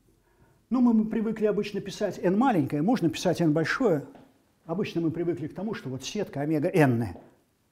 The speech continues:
И это и есть наш интервал А Б. Это же и интерполяционный набор точек,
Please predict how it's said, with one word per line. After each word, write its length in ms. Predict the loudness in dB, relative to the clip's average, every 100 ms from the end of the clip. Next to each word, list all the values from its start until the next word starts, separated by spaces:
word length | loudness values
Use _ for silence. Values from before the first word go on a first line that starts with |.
| _ _ _ _ 0
И 40 |
это 220 | 2 4
и 80 | 4
есть 240 | 4 2
наш 200 | 0 -2
интервал 400 | -2 -2 0 2
А 80 | 2
Б. 220 | 2 0 -2 -14 _ _ _ _ _ _ _ _ _ _ _ _ _ -20 -20 _ -2
Это 320 | 0 2 2
же 180 | 4 2
и 300 | 2 2 2
интерполяционный 800 | 2 0 2 0 2 4 4 4
набор 360 | 2 2 2
точек, 480 | 4 2 0 -8 -16